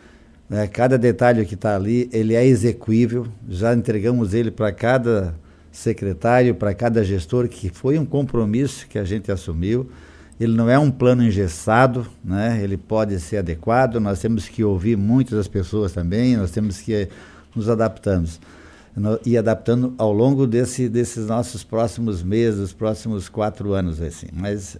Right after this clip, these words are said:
a gente vai fazer um esforço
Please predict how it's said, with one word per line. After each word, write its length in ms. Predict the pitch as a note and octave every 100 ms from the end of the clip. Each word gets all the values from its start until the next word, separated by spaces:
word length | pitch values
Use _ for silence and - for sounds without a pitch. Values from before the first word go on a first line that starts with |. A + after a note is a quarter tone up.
| -
a 100 | G#2
gente 800 | F#2+ A#2 - A#2+ A#2+ A2 F2+ D#2 - - - - - - -
vai 300 | G2+ G#2 B2
fazer 360 | C3 C#3 G#2+ A2
um 100 | A#2
esforço 560 | A#2 - G2 G2 -